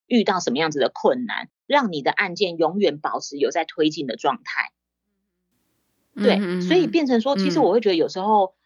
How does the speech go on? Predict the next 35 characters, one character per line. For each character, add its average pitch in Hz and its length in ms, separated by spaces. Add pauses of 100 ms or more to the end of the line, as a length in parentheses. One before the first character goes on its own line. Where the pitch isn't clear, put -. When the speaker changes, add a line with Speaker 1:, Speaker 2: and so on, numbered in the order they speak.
(200)
Speaker 1:
嗯， 151 680
企 - 240
业 262 120
端 226 160
是 226 100
可 180 140
以 170 80
考 143 260
虑 175 320
预 202 240
付 175 320
来 139 140
绑 120 260
顾 339 160
问 151 160
的 - 100
时 - 320
间， - 380 (240)
我 190 140
会 320 100
觉 - 80
得 247 80
这 330 100
个 247 140
是 262 200
可 247 140
以 220 60
让 220 220
你 151 80
的 151 60
专 180 260
案 196 160
赶 127 160
快 196 160
被， 170 280